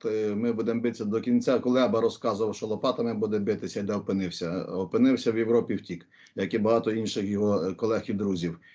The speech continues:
І ми забуваємо, що відбувається насправді. Коли в такій не-, недалекій ретроспективі можна відмотати і порівняти риторику з діями,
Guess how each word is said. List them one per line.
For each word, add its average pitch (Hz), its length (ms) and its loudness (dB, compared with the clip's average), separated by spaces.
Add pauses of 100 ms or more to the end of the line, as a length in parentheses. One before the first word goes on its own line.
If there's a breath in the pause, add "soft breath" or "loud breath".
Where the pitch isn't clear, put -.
(340 loud breath)
І 120 80 4
ми 170 140 6
забуваємо, 156 680 4
що 139 140 -2
відбувається 131 540 2
насправді. 98 640 -4 (400 soft breath)
Коли 120 220 4
в 151 80 2
такій 120 340 0
не-, 139 240 6
недалекій 135 580 2
ретроспективі 123 1120 -6
можна 123 580 0 (380)
відмотати 120 920 0 (300)
і 120 140 -6
порівняти 127 760 4
риторику 131 880 0
з 107 120 -12
діями, 110 600 -2